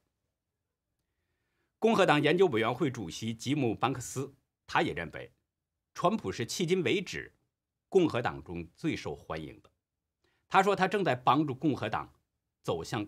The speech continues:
正确的方向。班克斯是对布拉特巴特这个网站呢说的这番话。他说，共和党制定的新议程会把川普政策的所有优点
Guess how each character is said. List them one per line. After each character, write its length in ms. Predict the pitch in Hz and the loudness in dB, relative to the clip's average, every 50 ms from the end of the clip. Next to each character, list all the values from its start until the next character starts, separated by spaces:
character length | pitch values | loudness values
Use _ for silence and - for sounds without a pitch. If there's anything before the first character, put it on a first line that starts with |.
| - _ | -8 _
正 180 | - 147 110 85 | -4 -2 -2 -2
确 160 | - - 87 | -4 -8 -10
的 100 | 73 67 | -10 -10
方 280 | - - 69 67 - - | -12 -12 -12 -12 -12 -12
向。 200 | - - 71 - _ _ _ _ _ _ _ _ _ _ _ _ _ _ _ _ _ _ _ _ _ _ _ _ _ _ _ _ _ _ _ _ _ | -12 -12 -12 -14 _ _ _ _ _ _ _ _ _ _ _ _ _ _ _ _ _ _ _ _ _ _ _ _ _ _ _ _ _ _ _ _ _
班 140 | 180 185 208 | 2 4 4
克 80 | 196 | 4
斯 180 | 165 - 202 202 | 4 4 2 2
是 180 | 202 - 202 | 2 2 2
对 360 | 170 185 180 170 160 156 151 147 | 2 4 4 4 4 2 2 0
布 160 | 147 - 190 | 0 0 0
拉 160 | 175 170 175 | 2 2 0
特 140 | 170 - - | 0 -2 -2
巴 120 | 185 180 | 0 0
特 320 | 170 165 233 226 - - _ _ _ _ _ _ _ _ _ _ _ _ _ _ _ | 0 2 0 0 0 -2 _ _ _ _ _ _ _ _ _ _ _ _ _ _ _
这 100 | - 180 | -4 -2
个 80 | 143 127 | 0 0
网 220 | 110 85 71 - | -2 -2 -4 -2
站 240 | - 156 170 156 113 | 0 0 0 0 0
呢 160 | 92 73 76 | -4 -6 -10
说 180 | - - 120 101 | -8 -6 -4 -4
的 120 | 95 92 | -4 -4
这 80 | 92 82 | -6 -6
番 160 | - 71 71 | -8 -10 -8
话。 260 | - - - - _ _ _ _ _ _ _ _ _ _ _ | -8 -8 -8 -8 _ _ _ _ _ _ _ _ _ _ _
他 120 | - 175 | -2 0
说， 100 | 160 190 | 0 0
共 340 | 180 180 - 254 254 220 170 | 0 0 -2 0 2 2 2
和 200 | - - 120 147 | 0 0 -2 -2
党 240 | 143 - - - - | 0 -2 -2 -4 -6
制 180 | - - 156 135 | -4 -2 -2 0
定 140 | 139 131 | 0 0
的 100 | 117 107 | 0 -2
新 340 | 104 - - - 147 160 165 | -2 -2 -4 -2 -2 -2 -2
议 160 | 170 202 160 | -2 -2 -4
程 240 | - - - - - - _ _ _ _ _ _ _ | -4 -4 -10 -16 -16 -18 _ _ _ _ _ _ _
会 200 | - - 247 208 | -6 0 0 2
把 200 | 139 - 80 80 | 2 0 -2 -4
川 240 | - - - 143 170 | -4 -2 -2 -2 -2
普 160 | - - 85 | -4 -8 -8
政 160 | - 139 131 | -8 -6 -6
策 120 | 117 - 120 | -6 -6 -6
的 100 | 95 95 | -6 -6
所 320 | - - - - 135 190 | -6 -8 -8 -4 -4 0
有 160 | 196 170 101 | 0 0 0
优 160 | 98 107 113 131 | -2 -4 -6 -6
点 240 | 113 80 65 - | -8 -10 -12 -14